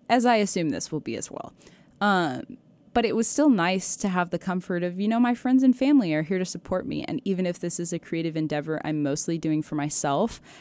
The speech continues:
and that it's <laughs> mostly just I'm doing it because it's something I like, I have amazing people in my life that'll support me either way. And it was just so fun. And I've just, I don't know, I've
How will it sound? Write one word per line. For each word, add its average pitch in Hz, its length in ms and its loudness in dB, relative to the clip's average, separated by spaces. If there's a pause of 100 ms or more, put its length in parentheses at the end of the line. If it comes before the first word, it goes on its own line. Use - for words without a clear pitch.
(140)
and 180 200 2
that 156 180 0
it's - 200 0
<laughs> 151 100 -4
mostly 190 320 2
just 170 500 -2
I'm 165 160 2
doing 170 220 0
it - 100 -4
because 170 220 -4
it's 160 140 -8
something 160 300 -2
I 131 200 -2
like, 185 320 0
I 170 140 0
have 180 180 0
amazing 175 340 -2
people 185 300 -6
in 175 80 -4
my 170 140 -2
life 175 280 -2
that'll 175 220 -2
support 190 320 -4
me 185 180 -2
either 208 180 0
way. 220 360 -2 (580)
And 254 80 6
it 254 60 4
was 240 180 0
just 262 200 0
so 277 220 0
fun. 147 460 -2
And 156 220 -2
I've 160 100 0
just, 180 380 -2
I 190 60 -4
don't 185 120 0
know, 127 220 -2 (500)
I've 185 160 0